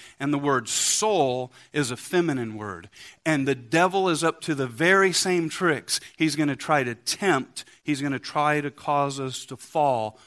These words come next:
through our soul. What is our soul? Our soul is interchangeably used, uh, when the Bible says, "Love the Lord your God with all your body,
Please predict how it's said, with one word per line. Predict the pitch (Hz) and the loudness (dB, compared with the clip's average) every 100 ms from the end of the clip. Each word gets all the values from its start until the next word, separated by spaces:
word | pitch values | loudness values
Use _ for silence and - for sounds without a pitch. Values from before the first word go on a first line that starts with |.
| _ | _
through | - 143 123 | -8 -4 -2
our | 117 | -4
soul. | - - 131 98 87 _ _ | -4 -4 -4 -4 -10 _ _
What | - 147 | -4 0
is | 175 185 | 0 2
our | 165 | 0
soul? | 139 - 160 120 104 - - | 0 -4 -2 -2 -4 -12 -6
Our | - 143 | 0 0
soul | - - 220 247 190 160 160 - - - _ | 0 -6 -4 -2 0 -2 -6 -16 -20 -20 _
is | - 165 156 - - 185 | 0 2 2 -2 -6 -4
interchangeably | 185 220 208 - 196 202 202 180 147 147 | 0 0 -2 -4 -2 -2 -4 -4 -2 -2
used, | 135 147 151 151 139 - | 0 2 4 4 0 -6
uh, | 151 143 | -4 -2
when | 135 147 | -2 -2
the | 156 | 0
Bible | 139 147 147 | 2 2 0
says, | - 156 123 | -4 -4 -4
"Love | 123 139 151 139 | 0 4 4 2
the | 143 | -4
Lord | 143 139 135 | 0 -2 -2
your | 135 | -6
God | 123 127 131 | 0 0 0
with | 117 | -4
all | 127 127 | -6 -6
your | 120 | -6
body, | 110 113 117 123 135 139 | -8 -4 -2 0 -2 -4